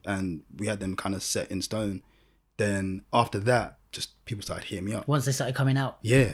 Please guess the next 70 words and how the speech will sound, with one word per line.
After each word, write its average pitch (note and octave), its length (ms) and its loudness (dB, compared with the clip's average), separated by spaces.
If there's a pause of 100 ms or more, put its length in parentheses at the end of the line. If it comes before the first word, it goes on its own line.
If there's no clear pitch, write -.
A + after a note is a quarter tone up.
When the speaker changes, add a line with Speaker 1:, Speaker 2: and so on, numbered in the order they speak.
Speaker 1:
I F#2 60 -2
was G#2 80 -2
just - 80 -4
like, G#2 100 -2
people B2 120 2
started A2 180 0
hitting A2+ 120 0
me A#2 60 0
up, G#2+ 100 -2
and G2 100 -4
I - 20 -2
was F#2+ 120 -6
like, F#2 220 -6 (360)
"Bro, A#2+ 140 4
I E2 120 2 (100)
can't. G2 280 -4 (260)
I've, A2+ 100 -12 (260)
this - 140 -8
the G2 160 -4
fifty-two - 400 -8
kinda F2 220 -6
gone." A2+ 280 0 (120)
Speaker 2:
<laughs> - 120 -10
Yeah. E3 120 8
Speaker 1:
'Cause D#3 200 12
I D3+ 120 12
had C#3 260 4
plans C#3+ 340 6
to B2+ 80 -4
go A2 360 0 (400)
L A#2+ 140 2
A B2 100 4
as A2 160 0
well, A#2 220 2
so B2+ 140 0
I B2 40 2
had A#2+ 240 2
Speaker 2:
Mm. A#2 160 -8 (140)
Speaker 1:
the F#2 100 -6
L B2+ 120 4
A C#3 60 4
contacts. A2+ 540 -2
I G2 60 -6
was G2 120 -10
like, G2 240 -4
"I G#2 120 0
need G2+ 160 -2
to - 80 -8
work G2 160 -4
with F#2 100 -12
them," G#2+ 380 -2 (340)
and G#2+ 100 0
then F#2+ 120 0
France A2+ 320 -2
as G2 100 -6
well. G#2+ 160 0
I G2 40 -2
did G#2 120 -4
go G2+ 120 -2
to F#2 80 -4
France G2 220 -6
and F2+ 120 -12
end F2 60 -16
up - 60 -20
filming F#2+ 240 -4
a F#2+ 60 -8
couple. F#2+ 420 -6
Speaker 2:
Yeah. A#2 220 -6
Speaker 1:
But G#2 140 -4
then, G2+ 420 -2